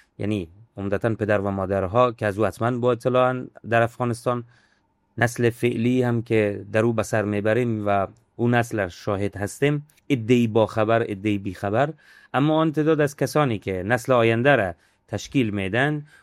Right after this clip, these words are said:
اونها حتماً به درستی و به صورت کافی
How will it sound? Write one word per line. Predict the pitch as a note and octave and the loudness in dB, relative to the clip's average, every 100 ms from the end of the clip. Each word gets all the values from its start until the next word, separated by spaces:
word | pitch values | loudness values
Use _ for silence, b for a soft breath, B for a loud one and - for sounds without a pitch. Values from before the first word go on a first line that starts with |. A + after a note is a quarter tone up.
| b | b
اونها | C3+ D3 D3+ | 2 4 4
حتماً | B2+ A#2+ D#3 D#3 | 2 0 -2 0
به | C#3+ B2 | 0 -2
درستی | A2+ A2 - - C3 | 0 -2 -4 -2 -2
و | A#2+ G#2+ G#2 | 2 2 0
به | G2+ G#2 G#2 G2+ _ | 0 0 2 -2 _
صورت | - - A2+ G#2 | -14 -2 -2 -2
کافی | A#2 - A#2+ A2+ C#3+ D3+ | -4 2 2 2 0 -2